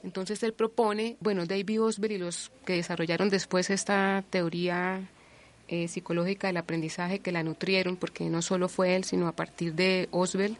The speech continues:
y del constructivismo que lo precedía, pues la psicología cognitiva empezó a trabajar sobre el aprendizaje, eh, significativo,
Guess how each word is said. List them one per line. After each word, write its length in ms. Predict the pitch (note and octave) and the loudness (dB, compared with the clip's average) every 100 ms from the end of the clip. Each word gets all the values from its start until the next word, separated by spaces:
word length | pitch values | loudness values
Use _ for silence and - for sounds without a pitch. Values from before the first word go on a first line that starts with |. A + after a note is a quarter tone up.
| - | 0
y 80 | |
del 160 | F3+ E3 | 0 0
constructivismo 1000 | - E3 - E3+ - F3 D#3+ F3+ G#3 G3+ | -2 -4 -4 -6 -4 -2 0 0 0 -2
que 320 | G3 E3 D#3+ | -2 -2 -2
lo 140 | D#3 E3 | -2 -4
precedía, 640 | E3+ E3+ F3 E3+ E3+ A3 - - - - - - | -4 -2 -2 0 0 0 -4 -20 -20 -20 -20 -4
pues 220 | - G3+ | -4 -4
la 140 | - F3+ | -4 -4
psicología 460 | G3 F#3+ F3+ G3+ | -2 -4 -2 -2
cognitiva 400 | G3+ G#3+ G3 G3+ | 0 0 0 0
empezó 220 | G#3 - F#3 | -2 -4 -2
a 40 | |
trabajar 400 | F#3 F#3 F3 E3+ | 2 2 2 -4
sobre 400 | F3+ F#3 F3+ E3+ | -4 -4 -2 -2
el 60 | E3 | -2
aprendizaje, 920 | D#3+ D#3+ D#3 - D#3+ E3 F3+ F3 F3+ F3+ - - | -4 -8 -8 -8 -8 -6 -6 -6 -8 -12 -20 -4
eh, 180 | F3+ E3+ | -2 0
significativo, 920 | G3 F3+ E3+ - - E3 G3 F#3 A3 | 0 0 0 0 -4 0 0 2 -2